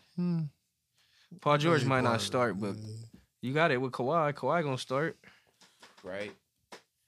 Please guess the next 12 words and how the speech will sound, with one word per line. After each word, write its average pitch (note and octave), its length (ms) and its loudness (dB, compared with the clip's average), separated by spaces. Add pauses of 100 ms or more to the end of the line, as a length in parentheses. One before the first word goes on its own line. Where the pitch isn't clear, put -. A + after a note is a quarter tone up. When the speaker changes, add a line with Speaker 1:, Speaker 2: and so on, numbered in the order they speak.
(880)
Speaker 2:
Yeah. - 140 -10 (240)
Speaker 3:
In G#2+ 400 -8 (380)
my A#2 320 2
humble G#2+ 360 -2
opinion. G2+ 600 -6 (140)
Speaker 2:
But C#3+ 300 0
you G3 60 2
gotta F3 200 4
think, G3 220 0
though, C#3+ 120 0
Luka D#3 540 -2
is B2 340 -6